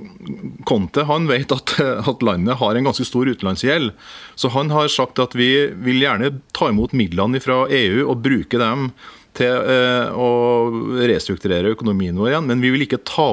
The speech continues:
opp makslån, for at det vil bli bare lagt på det allerede s-, det høye lånet vi har, så vi er nødt til å prøve å finne andre måter på, på den re-, refinansieringen. Mens Renzi har sagt at nei, du må ta opp maksimalt lån, du må br-,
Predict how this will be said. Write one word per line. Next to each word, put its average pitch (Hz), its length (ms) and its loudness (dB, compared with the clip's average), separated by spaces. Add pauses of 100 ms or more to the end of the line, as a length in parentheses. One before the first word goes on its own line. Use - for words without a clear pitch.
(100)
opp - 80 -8
makslån, 123 960 0 (480)
for 135 160 0
at 131 160 -2
det 123 160 2
vil 143 160 0
bli 139 160 2
bare 123 480 2
lagt 120 400 0
på 123 160 2
det 127 80 4
allerede 110 480 2
s-, - 160 -6
det 123 160 2
høye 123 160 2
lånet 101 320 0
vi 120 80 0
har, 147 160 2
så - 140 -6
vi 120 80 2
er - 20 0
nødt 120 220 0
til - 80 -2
å - 20 -12
prøve 110 220 2
å - 20 -2
finne 101 320 0
andre 104 240 0
måter 95 320 -2
på, 113 160 0 (160)
på - 220 -4
den 101 180 2
re-, 95 200 0 (120)
refinansieringen. 85 640 -2 (320)
Mens 139 240 0
Renzi 135 400 0
har 151 80 0
sagt 143 160 -2
at 123 160 -2
nei, 196 140 0 (100)
du 151 80 -4
må 160 160 0
ta 156 300 -2
opp - 100 -12
maksimalt 151 560 0
lån, 170 300 2
du 139 80 -2
må 147 80 2 (420)
br-, 139 220 -6